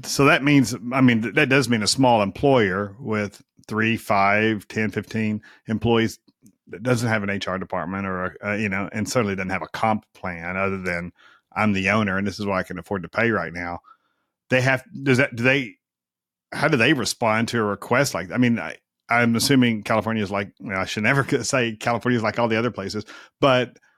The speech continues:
I mean, the majority of your businesses are probably small to, small, me-, sm-, you know, small to medium-sized businesses, and a lot of them are, are small, you know, uh, family-owned type businesses. And I guess I'm just trying, does, how do, how does an employer like that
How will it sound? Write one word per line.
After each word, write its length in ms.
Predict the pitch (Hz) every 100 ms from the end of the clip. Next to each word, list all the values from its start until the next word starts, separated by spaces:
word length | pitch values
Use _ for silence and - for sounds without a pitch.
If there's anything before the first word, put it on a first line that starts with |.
| _ _
I 80 | 120
mean, 160 | 117 110
the 80 |
majority 360 | 113 113 147 139
of 120 | 104
your 80 | 107
businesses 520 | 95 131 113 - 101
are 60 | 101
probably 500 | - 135 123 90 104
small 360 | - 110 101
to, 120 | 101 -
small, 340 | - - 113 104
me-, 200 | 110 113
sm-, 280 | - 127 107
you 100 | 120
know, 60 | 104
small 300 | - 113 104
to 40 |
medium-sized 540 | 107 101 90 95 95
businesses, 560 | - 175 127 107 - 107
and 140 | 104
a 40 | 101
lot 200 | 104 104
of 80 | 104
them 160 | 101
are, 120 | 98
are 200 | 123 143
small, 640 | 120 - 104 101 95 87 - _ _ _
you 160 | 117 95
know, 220 | 85 80 _ -
uh, 140 | 98
family-owned 640 | 85 101 98 98 95 95 92
type 200 | 95 90
businesses. 440 | 95 101 98 101 - - - _ _ _ _ _ _ _ _ _ _ -
And 160 | 101
I 140 | 101 101
guess 200 | 120 117
I'm 80 | 104
just 160 | 104
trying, 200 | 131 101 - 85 104
does, 240 | 120 113 - - 113
how 140 | 120
do, 140 | 165 123
how 160 | 127
does 120 | 160
an 60 | 127
employer 340 | 117 - 135
like 220 | 120 104 -
that 400 | 113 120 104